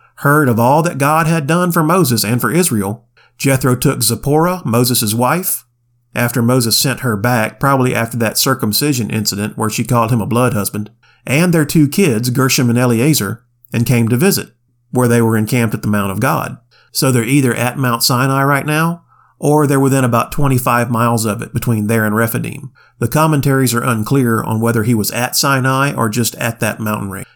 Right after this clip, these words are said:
And when I first started this, I decided I was gonna just read what this book says and take it at face value.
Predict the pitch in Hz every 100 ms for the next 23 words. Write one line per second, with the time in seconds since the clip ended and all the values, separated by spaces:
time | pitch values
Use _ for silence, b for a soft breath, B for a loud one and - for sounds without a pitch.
0 | b - 127 123 120 202 180 - 196 160
1 | 107 110 107 104 - 147 143 135 175 170
2 | 131 113 123 120 127 120 110 110 107 135
3 | 139 135 131 131 139 135 - 143 151 160
4 | - _ _ _ - 113 107 135 127 117
5 | - 127 120 120 120 113 -